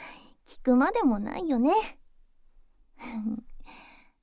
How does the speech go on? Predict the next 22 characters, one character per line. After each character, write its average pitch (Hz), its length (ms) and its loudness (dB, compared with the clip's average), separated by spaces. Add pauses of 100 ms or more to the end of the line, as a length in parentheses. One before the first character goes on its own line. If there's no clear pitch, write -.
(1700)
は 220 580 -12
あ。 - 60 -20 (2250)
そ 285 480 0
う 403 40 -6
な 277 260 -2
ん 226 140 -2
だ。 214 560 -4 (1160)
今 240 300 8
ま 330 180 4
で 247 140 2
で 180 100 -12
一 170 420 -6
番 427 200 2
気 403 140 -8
持 370 140 2
ち 359 160 -4
よ 370 100 0
か 262 140 -2
っ 226 60 -6
た - 180 -8
ん 196 120 -6
だ。 165 100 -14